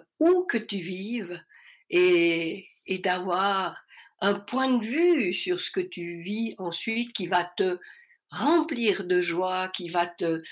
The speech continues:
donner envie de, de diffuser ça autour de toi, et c'est ce que tu vas faire inévitablement, et, et tu peux recommencer l'expérience que tu veux,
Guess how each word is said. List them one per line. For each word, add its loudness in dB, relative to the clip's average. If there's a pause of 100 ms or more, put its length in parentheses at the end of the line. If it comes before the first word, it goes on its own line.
(220)
donner 2
envie 0
de, 0 (460)
de 0
diffuser 0
ça -2
autour 0
de 0
toi, 0
et 2
c'est -2
ce -8
que -4
tu -8
vas 0
faire -2 (160)
inévitablement, 0 (640)
et, 2 (1700)
et -4
tu -6
peux 4
recommencer 0 (280)
l'expérience 0
que -2
tu -6
veux, 2